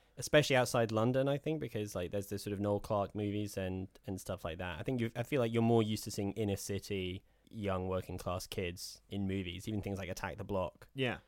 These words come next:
Speaker 1: But, um, outside of London in the north, like, that seems, uh, rarer. But there is a strain of these semi-social realist, like, semi-genre films, uh, set in the north, like, um,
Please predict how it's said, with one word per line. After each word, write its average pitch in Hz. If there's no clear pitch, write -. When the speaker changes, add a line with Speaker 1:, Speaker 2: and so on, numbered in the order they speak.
Speaker 1:
But, 101
um, 98
outside 117
of 107
London 98
in 95
the 98
north, 98
like, 92
that 98
seems, -
uh, 90
rarer. 98
But 127
there 135
is 139
a 123
strain 123
of 104
these 104
semi-social 110
realist, 101
like, 95
semi-genre 98
films, 95
uh, 95
set -
in 98
the 98
north, 98
like, 92
um, 92